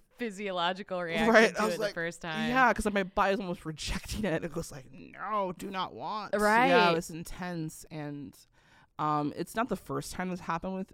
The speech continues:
Speaker 2: with albums, but it's, it's the first time that happened with a Radiohead album for me.
Speaker 1: Wow.
Speaker 2: And I just didn't know how to react. I was like, "Whoa, this is supposed to be the band that, like, you know, keeps me away from that."
Speaker 1: Right.
Speaker 2: <laughs> That
Speaker 1: Yeah.
Speaker 2: is the, it's supposed to be, like, my, my,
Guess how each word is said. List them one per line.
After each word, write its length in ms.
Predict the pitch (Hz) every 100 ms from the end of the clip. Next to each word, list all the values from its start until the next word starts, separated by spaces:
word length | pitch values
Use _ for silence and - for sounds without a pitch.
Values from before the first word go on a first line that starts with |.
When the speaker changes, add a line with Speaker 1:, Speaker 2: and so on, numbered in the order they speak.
| -
Speaker 2:
with 160 | 175 185
albums, 380 | 175 180 185 180
but 60 |
it's, 120 | 160 156 90 -
it's 140 | 151
the 80 | 147
first 320 | - 151 -
time 160 | - 139
that 100 | 139
happened 320 | 143 127 135
with 160 | 113 117
a 20 |
Radiohead 400 | 113 123 123 120
album 400 | 117 113 127 139
for 160 | - 127
me. 200 | 143 147
Speaker 1:
Wow. 840 | 151 160 175 185 180 170 160 147 143
Speaker 2:
And 340 | 151 139 135 -
I 440 | - 131 123 120
just 200 | 123 -
didn't 220 | - 131 123
know 100 | 117
how 120 | 120
to 100 | 110
react. 480 | 110 110 120 135 123
I 40 |
was 140 | 117 117
like, 180 | 113 -
"Whoa, 480 | 110 143 214 233 180
this 120 | 190
is 60 | 240
supposed 220 | 240 214
to 60 | 214
be 40 |
the 60 | 196
band 280 | 196 196 196
that, 60 |
like, 260 | 190 175 -
you 60 |
know, 240 | 175 175 165
keeps 240 | - 214 -
me 40 |
away 160 | 190 285
from 140 | 226
that." 280 | 190 175 170
Speaker 1:
Right. 720 | 214 233 339 370 269 208 170 330
Speaker 2:
<laughs> 40 |
That 20 |
Speaker 1:
Yeah. 680 | 208 233 330 359 233 202 180
Speaker 2:
is 60 | 170
the, 160 | 202 196
it's 80 | 180
supposed 160 | 208 220
to 60 | 220
be, 100 | 214
like, 200 | 196 185
my, 420 | 185 170 165 156 -
my, 420 | 139 135 135